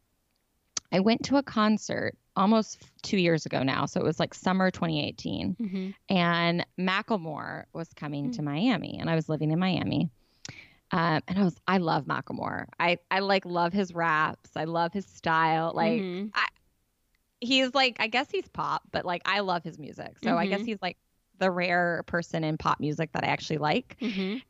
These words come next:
Speaker 1: And so I was like, "I have to go." And the tickets were kinda cheap. And so a girlfriend was visiting in town. We went to the concert, right?
Speaker 2: Mm-hmm.
Speaker 1: So in my mind, I was like, "Hey, like, let's go to this Macklemore concert." So we go to the concert, and he's, like, the starting act. Like, he's not the headliner.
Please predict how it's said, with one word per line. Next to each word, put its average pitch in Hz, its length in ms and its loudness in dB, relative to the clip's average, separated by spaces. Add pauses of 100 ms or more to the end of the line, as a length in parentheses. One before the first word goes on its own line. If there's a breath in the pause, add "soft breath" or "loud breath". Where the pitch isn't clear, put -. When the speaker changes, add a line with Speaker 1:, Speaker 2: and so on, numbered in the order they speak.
Speaker 1:
And 196 420 2
so 254 80 2
I 240 40 6
was 202 40 -2
like, 240 160 -2
"I 262 60 -2
have 311 220 0
to - 80 -14
go." 226 320 -4
And 170 100 -10
the 185 60 -10
tickets - 400 -6
were 214 80 -2
kinda 185 240 -2
cheap. 160 380 -6 (260)
And 170 160 -4
so 165 360 4
a 190 60 0
girlfriend 190 420 2
was 180 120 -4
visiting 165 320 -4
in 160 120 -2
town. 151 280 0
We 165 80 -2
went 156 140 -2
to 170 60 -8
the 156 80 -2
concert, - 440 -6
right? 151 260 2 (100)
Speaker 2:
Mm-hmm. 196 280 -6
Speaker 1:
So 220 240 6
in 214 180 4
my 247 240 4
mind, 180 400 0
I 175 40 -4
was 175 100 -8
like, 185 120 -6
"Hey, 214 440 0
like, 175 160 -6
let's 262 180 -2
go 381 140 -2
to 359 40 -2
this 277 160 -12
Macklemore 185 640 -2
concert." 156 580 -10 (100)
So - 80 -20
we 214 80 -14
go 247 180 4
to 302 60 2
the 339 80 -2
concert, 180 600 -4 (460)
and 233 140 2
he's, 294 300 -2
like, 427 340 -2
the 220 120 2
starting 190 680 0
act. - 500 -20
Like, 202 200 -6
he's 294 240 -8
not 214 300 2
the 196 60 -10
headliner. 165 680 -6